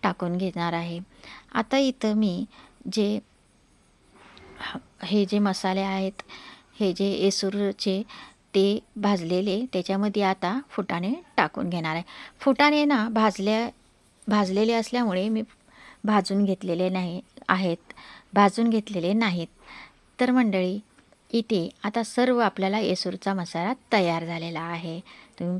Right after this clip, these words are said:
पाहू शकता, आता गिरणीमध्ये मस्त मी असं दळून आणणार आहे. तर गिरणीमध्ये जेव्हा आपण दळायला जातो त्यावेळेस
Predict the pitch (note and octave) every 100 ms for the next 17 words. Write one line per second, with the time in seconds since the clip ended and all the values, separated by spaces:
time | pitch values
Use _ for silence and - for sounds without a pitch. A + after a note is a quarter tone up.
0 | - A#3+ C4+ C#4 - D#4+ - A3 G3+ E3+
1 | F#3+ F#3 F#3+ F#3+ F#3 _ - G3+ F#3+ G3+
2 | - - G3+ G3+ G3 - D4+ - - -
3 | - - - F#3+ F3+ E3+ F3 D#3+ E3 D#3+
4 | E3+ E3 - - - - - C#4 B3+ G#3
5 | A#3+ C4 B3+ A#3+ A3+ G#3 G#3+ G#3 G#3 G#3
6 | G3+ F3+ F3 F3 F3+ G#3 A3 - E3+ F#3
7 | - - - _ - G#3+ G#3+ F#3 F3+ G3